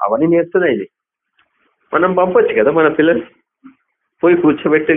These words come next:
వీక్లీ ఒకసారి క్లాస్ ఉంటుందేమో, ఒకటి రెండు క్లాసులు, పోయి కూర్చొని పాటలు నేర్చుకుంటే వాళ్ళ చర్చిలో ఎంత మంచి కొయర్ తయారవుతారు.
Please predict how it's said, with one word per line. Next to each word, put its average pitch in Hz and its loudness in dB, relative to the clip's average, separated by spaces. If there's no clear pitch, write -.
వీక్లీ 160 2
ఒకసారి 170 0
క్లాస్ 139 0
ఉంటుందేమో, 139 0
ఒకటి 110 0
రెండు 120 -2
క్లాసులు, 101 -4
పోయి 165 2
కూర్చొని 160 -2
పాటలు 143 -4
నేర్చుకుంటే 139 -2
వాళ్ళ 131 -2
చర్చిలో 175 0
ఎంత 110 -2
మంచి 147 -2
కొయర్ 127 0
తయారవుతారు. 113 -2